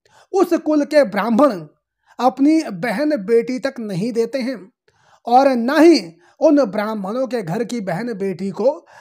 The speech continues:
अपने घर पर लाते हैं। इतना ज़्यादा नीच ये उन ब्राह्मणों को समझता है। उनके साथ उठना बैठना तक ये पसंद नहीं करता है,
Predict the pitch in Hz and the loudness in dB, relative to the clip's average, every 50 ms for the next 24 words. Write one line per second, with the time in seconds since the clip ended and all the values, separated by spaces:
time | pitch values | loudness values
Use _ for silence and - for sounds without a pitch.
0 | - _ - 254 269 269 269 294 311 302 277 247 226 151 - 247 254 262 254 - | -18 _ -4 -2 -2 2 4 6 6 6 6 4 0 0 2 4 4 4 2 0
1 | 240 220 208 190 180 170 165 202 175 131 165 160 165 - _ _ _ _ _ _ | -2 -4 -4 -4 -6 -8 -8 -10 -12 -12 -12 -14 -16 -20 _ _ _ _ _ _
2 | _ - - _ 294 311 311 320 330 320 349 359 359 294 190 220 269 262 269 220 | _ -20 -10 _ -2 -2 -2 0 0 0 0 2 2 0 0 -2 -2 -2 -2 0
3 | 285 277 262 226 208 214 285 339 339 - - - _ _ _ _ _ _ _ _ | 0 0 0 -2 -2 0 0 0 0 -2 -6 -18 _ _ _ _ _ _ _ _
4 | _ 196 208 294 302 - 349 311 311 240 185 220 214 226 220 202 180 202 226 240 | _ 0 2 2 4 6 4 4 4 2 0 -4 -4 -4 -4 -6 -6 -6 -6 -6
5 | 220 - 220 262 311 311 311 _ _ _ _ _ - - - 233 214 208 - - | -6 0 0 0 0 0 -2 _ _ _ _ _ -8 -4 -2 0 0 0 -2 -2
6 | - 208 160 165 170 160 - _ _ _ _ _ _ _ _ _ _ _ _ - | -4 -6 -6 -6 -8 -12 -16 _ _ _ _ _ _ _ _ _ _ _ _ -4
7 | 220 254 269 - - 302 269 - - 247 269 311 302 - - - 254 - 190 254 | 0 0 0 2 0 0 -2 -2 -4 -2 -2 -2 -2 -2 -4 -6 -6 -6 -4 -2
8 | 269 269 214 170 190 202 220 202 - 269 269 269 - 254 240 - 277 262 262 254 | -2 -2 -2 -2 -2 -4 -4 -4 -4 -4 -4 -4 -4 -6 -6 -4 -4 -4 -4 -6
9 | 220 - 262 254 247 233 214 247 262 - 262 247 - - 254 214 220 277 320 | -8 -8 -8 -8 -6 -4 -4 -4 -4 -6 -8 -8 -8 -8 -8 -6 -8 -8 -12